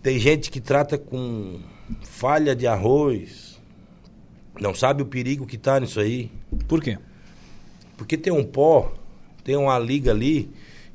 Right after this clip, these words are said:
Speaker 1: que no intestino, tanto do bovino quanto do equino, ele pode virar um vidro. E aquilo vai afinando a parede do intestino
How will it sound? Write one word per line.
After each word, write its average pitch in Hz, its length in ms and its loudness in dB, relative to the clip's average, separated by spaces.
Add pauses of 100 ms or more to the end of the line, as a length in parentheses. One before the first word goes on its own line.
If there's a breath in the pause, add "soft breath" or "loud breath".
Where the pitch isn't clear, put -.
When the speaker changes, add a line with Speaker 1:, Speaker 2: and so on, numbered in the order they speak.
(120)
Speaker 1:
que 117 160 -12
no 131 180 -2
intestino, 147 800 0
tanto 147 380 0
do 131 180 -6
bovino 120 680 0
quanto 117 300 0
do 107 180 -2
equino, 127 500 -4
ele 104 120 -4
pode 120 440 -4
virar 127 240 0
um 143 120 -2
vidro. 110 440 -10 (340)
E 98 100 -4
aquilo 110 380 -4
vai 120 240 0
afinando 123 480 -2
a 113 40 0
parede 110 440 -2
do 98 120 -8
intestino 107 680 -6